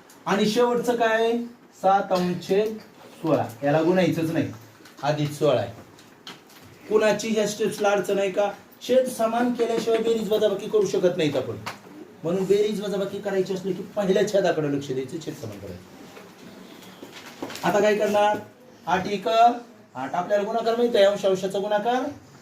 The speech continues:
छेदा छेदाचा. आठ दोन्ही सोळा, अधिक तीन दोन्ही सहा, आठ दोन्ही सोळा, अधिक सात एक सहा, म्हणजे सात अंश छेद सोळा.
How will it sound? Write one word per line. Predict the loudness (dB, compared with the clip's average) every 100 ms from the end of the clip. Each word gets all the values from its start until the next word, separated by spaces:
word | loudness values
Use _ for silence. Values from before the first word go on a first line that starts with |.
| -18 -8 -2
छेदा | 2 2
छेदाचा. | 2 0 0 -2 -4
आठ | -2 -2
दोन्ही | -2 -2 -2 -4 -8 -16 -20 -20 -16 -2
सोळा, | 0 0 -2 -12 -20 -20 -4
अधिक | -2 -2 -4
तीन | -6 2
दोन्ही | 2 2 0 -2 -4 -10 -4 4
सहा, | 4 4 0 -8 -16 -4
आठ | -4 -2
दोन्ही | -2 -2 -4
सोळा, | -8 -16 -10 0 2 2 -4
अधिक | -4 -2 2
सात | 4 2 -2
एक | -4
सहा, | 0 2 2 0 -10
म्हणजे | -8 -4 -2
सात | 2 4 2 0 -4
अंश | -4 -4 -2
छेद | -2 -2 -4 -12 -16 -12 -14 -14 -20 -8
सोळा. | -2 -2